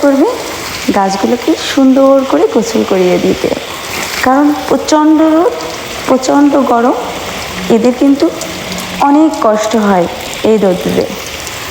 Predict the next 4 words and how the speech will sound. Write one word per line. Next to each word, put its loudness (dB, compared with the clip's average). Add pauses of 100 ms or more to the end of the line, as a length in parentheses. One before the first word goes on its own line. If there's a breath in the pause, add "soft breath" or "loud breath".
(560)
আর 2 (960)
তাই 0 (100)
ভাবছি 0 (1040)
যে 4